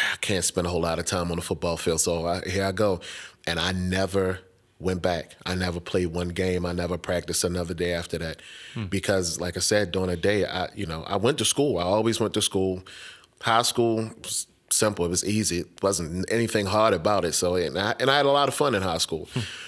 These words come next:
Speaker 1: So I would, you know, go to school every day. But when it was time to leave,
Speaker 2: You were
Speaker 1: I was
Speaker 2: out.
Speaker 1: gone. <laughs> Yeah, I was gone. It, I had stuff to do. I had somewhere to be, and I was out of there.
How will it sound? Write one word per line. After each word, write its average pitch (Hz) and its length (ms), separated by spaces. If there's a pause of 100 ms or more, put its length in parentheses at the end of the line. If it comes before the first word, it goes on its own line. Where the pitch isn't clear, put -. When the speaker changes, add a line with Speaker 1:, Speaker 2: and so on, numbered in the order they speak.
(120)
Speaker 1:
So 113 160
I 107 80
would, 127 320
you 160 80
know, 95 160
go 98 160
to 110 80
school 104 280
every 92 220
day. 90 240
But 85 340 (200)
when 82 180
it 98 80
was 110 140
time 117 280
to 113 60
leave, 117 480 (320)
Speaker 2:
You 110 120
were 101 80
Speaker 1:
I 98 120
was 98 120
Speaker 2:
out. - 20
Speaker 1:
gone. 85 260 (220)
<laughs> - 80 (300)
Yeah, 117 160
I - 20
was 156 140
gone. 69 320
It, 82 260
I 92 60
had 90 500
stuff - 320
to 95 100
do. 87 280
I 82 60
had 85 240
somewhere 92 360
to 98 100
be, 92 360
and 82 200 (680)
I 80 120
was 87 180
out 98 160
of 95 80
there. 82 200